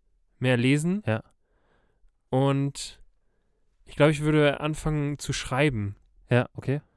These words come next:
Speaker 1: Ich glaub, ich würde anfangen vermehrt, ähm, ja, also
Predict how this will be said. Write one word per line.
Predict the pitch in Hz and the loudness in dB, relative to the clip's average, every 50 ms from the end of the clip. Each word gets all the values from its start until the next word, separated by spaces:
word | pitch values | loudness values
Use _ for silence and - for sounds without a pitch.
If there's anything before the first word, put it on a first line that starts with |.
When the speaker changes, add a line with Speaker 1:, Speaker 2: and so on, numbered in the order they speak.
| _ _ _ _ _ _ | _ _ _ _ _ _
Speaker 1:
Ich | - | -14
glaub, | - 131 131 135 | -6 -4 -2 -2
ich | 139 131 - - | -2 -4 -6 -6
würde | 127 131 135 127 131 131 127 131 135 135 _ _ _ _ _ _ _ _ _ _ _ _ _ _ _ _ _ _ _ _ _ _ _ _ _ _ | -2 -2 0 0 0 0 0 0 -2 -4 _ _ _ _ _ _ _ _ _ _ _ _ _ _ _ _ _ _ _ _ _ _ _ _ _ _
anfangen | - 131 135 - - 143 135 135 | -6 -6 -6 -4 -4 -4 -4 -6
vermehrt, | - - 135 131 127 127 135 135 135 139 - - - - _ _ | -6 -6 -4 -2 -2 0 0 0 -2 -2 -4 -10 -14 -14 _ _
ähm, | - 127 123 123 123 123 120 120 123 120 120 120 120 120 127 - _ _ _ _ _ _ _ _ _ _ _ _ _ _ _ _ _ _ _ _ _ _ _ _ | -6 -4 -2 -2 -2 -2 -2 -4 -4 -4 -4 -6 -6 -6 -8 -10 _ _ _ _ _ _ _ _ _ _ _ _ _ _ _ _ _ _ _ _ _ _ _ _
ja, | - 127 131 | -4 -4 -4
also | 123 117 131 127 123 123 120 | -4 -4 -6 -4 -4 -6 -8